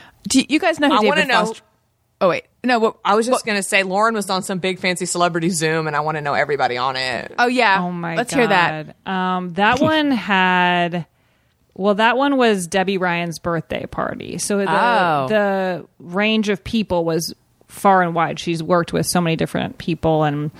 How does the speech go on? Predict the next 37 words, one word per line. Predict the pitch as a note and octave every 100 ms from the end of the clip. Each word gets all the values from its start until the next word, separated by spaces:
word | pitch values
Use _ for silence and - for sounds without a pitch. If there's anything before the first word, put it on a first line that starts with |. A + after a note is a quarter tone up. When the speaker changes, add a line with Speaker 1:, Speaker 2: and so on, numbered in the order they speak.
| - - - - -
Speaker 3:
uh, | - G3+ F#3+
and | A3+
it | A#3
was | A3
kind | A#3+ A#3
of | G#3
like | G3+
an | F#3
open | G3 F#3+ F3+
house, | D#3+ C#3+ B2+ -
so | -
you | G3
could | -
kinda | F3 F3+
come | - F3+
and | E3+
go. | D#3+ E3+ E3 E3 E3 - - -
Um, | F#3+ F#3+ F#3
Dabs | G3 F#3+ G3+ F3+
Milo | F3 F3 F#3+
was | G3+
there, | G3 G#3 G#3
an | F#3+
artist | - F3+ F#3 F3+ - -
team | - G#3 G3 G3
that | F#3+
I | F#3
think | F#3+ F#3+
is | F#3
really | F#3 F#3+
cool. | F#3 - F#3+ F#3+ G3 G3 -
Uh, | E3+ E3
they | D#3+ E3+
do | F3+
a | E3+
ton | - E3+
of | D#3 F#3